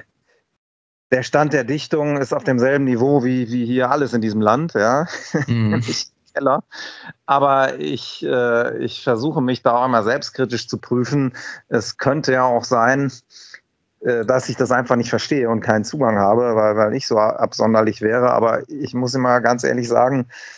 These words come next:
Speaker 1: ähm, ich komme inzwischen zu dem anderen Ergebnis, also, äh, dass die anderen einfach nichts taugen. Und, äh, was auch ein schöner Test ist, es gibt ja, es gibt ja Autoren oder Sänger oder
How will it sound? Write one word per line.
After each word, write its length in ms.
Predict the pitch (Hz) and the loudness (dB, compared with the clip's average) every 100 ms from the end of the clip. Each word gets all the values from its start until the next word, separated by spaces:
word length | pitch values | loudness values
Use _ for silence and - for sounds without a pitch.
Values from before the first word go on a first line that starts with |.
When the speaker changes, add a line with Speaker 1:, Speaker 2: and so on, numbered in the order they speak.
| - _ _ _ _ 139 139 | -20 _ _ _ _ -6 0
Speaker 1:
ähm, 460 | 127 127 127 117 | 0 0 0 0
ich 200 | 139 - | -2 -4
komme 220 | - 131 | 0 0
inzwischen 400 | 135 - 135 139 | 0 0 -2 -2
zu 80 | 123 | 0
dem 160 | 117 113 | 0 2
anderen 260 | 135 135 | 0 0
Ergebnis, 720 | 120 101 113 120 127 120 - 107 | 0 0 0 0 -2 -2 -10 -2
also, 420 | 123 113 113 107 95 - - - - - | 0 2 4 2 -2 -16 -20 -20 -16 -6
äh, 100 | 113 | -2
dass 220 | 107 120 | -2 -2
die 120 | - 110 | -2 0
anderen 280 | 123 127 | 0 2
einfach 300 | 113 117 120 | 2 2 2
nichts 240 | 110 104 - | 0 -2 -2
taugen. 440 | 113 110 123 127 - - - _ _ _ _ _ _ _ _ _ _ _ - | 2 4 2 -2 -8 -20 -20 _ _ _ _ _ _ _ _ _ _ _ -6
Und, 560 | 131 117 117 - - - | -2 0 0 -4 -4 -2
äh, 320 | 143 123 120 113 - _ - - | 0 2 2 -2 -8 _ -6 0
was 220 | 127 - | 0 2
auch 160 | - 131 | 0 0
ein 140 | 131 | -2
schöner 360 | - 135 135 123 | 0 0 2 0
Test 400 | 135 131 - 147 | -2 -4 -6 -6
ist, 360 | 127 - - - | -6 -8 -20 -14
es 200 | 160 - | -12 -10
gibt 260 | - 156 - | -10 -8 -2
ja, 320 | 127 117 113 110 120 | 2 2 2 -6 -12
es 240 | 139 117 - | -10 -10 -10
gibt 240 | 151 - | -16 -4
ja 320 | 135 120 113 | 0 2 2
Autoren 760 | 117 117 - 131 135 147 139 135 | 2 -2 -2 -2 0 0 0 0
oder 220 | 117 107 | 0 2
Sänger 500 | 113 135 139 135 127 | 2 2 2 2 0
oder 380 | 120 113 104 | 2 2 2